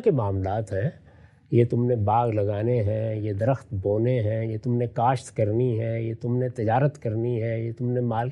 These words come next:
بیچنا ہے، تم نے اپنے لیے کاروبار کا کوئی فیصلہ کرنا ہے، کیا ہنر اختیار کرنا ہے، یہ سب تمہارے دنیوی معاملات ہیں۔ میں ان میں نہ کوئی مداخلت کرتا ہوں، نہ میں ان میں کوئی رائے دینے کے لیے آیا ہوں، نہ اللہ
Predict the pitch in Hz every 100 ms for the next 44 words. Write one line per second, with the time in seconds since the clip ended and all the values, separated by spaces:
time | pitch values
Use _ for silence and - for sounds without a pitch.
0 | - 113 113 - 127 123 110 110 107 -
1 | - - - - 120 127 123 - 135 127
2 | 127 127 120 123 113 123 143 127 113 120
3 | 98 110 98 127 120 110 113 120 110 110
4 | 107 101 156 143 104 135 135 - - 113
5 | 117 - 117 151 220 - - - - 208
6 | 214 - 294 277 185 135 135 143 117 110
7 | 113 151 143 92 90 87 92 147 - 240
8 | 269 - - - - - 117 151 214 226
9 | 247 247 208 135 113 156 123 101 85 120
10 | 135 - 165 - 190 220 - - - -
11 | _ 104 104 170 214 208 170 165 180 175
12 | 160 104 87 104 120 131 151 151 160 170
13 | 147 165 170 196 214 _ _ _ 160 202
14 | 208 208